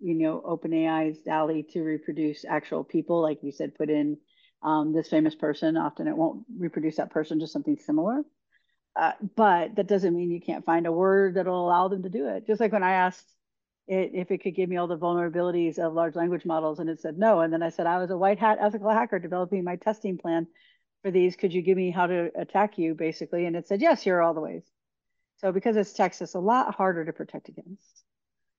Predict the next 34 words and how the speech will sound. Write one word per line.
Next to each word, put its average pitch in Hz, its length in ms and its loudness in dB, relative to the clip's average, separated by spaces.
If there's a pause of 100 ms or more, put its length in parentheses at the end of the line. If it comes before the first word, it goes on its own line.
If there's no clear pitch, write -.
(120)
So, 170 280 4
um, 165 540 2
put, 214 180 0
turning 208 240 4
text 208 260 0
into 185 220 -2 (340)
very 190 440 4 (720)
realistic 196 640 4
videos, 196 360 4
although 208 180 6
I 226 100 6
think 220 160 -4
they're 190 120 0
all 175 180 4
a 170 40 -4
little 170 180 -2
creepy 170 440 -6
when 170 120 -4
I 160 80 -6
look 170 180 -8
at 185 100 -4
'em. 196 200 -6 (300)
There's 196 120 -12
something 208 180 2
that's 180 120 -4
just 226 220 -6
off 170 240 2
enough 254 240 -2
about 269 320 -4
them 277 180 -2
that 208 120 -8
they're - 100 -12
kinda 190 220 -12
creepy. 277 400 -6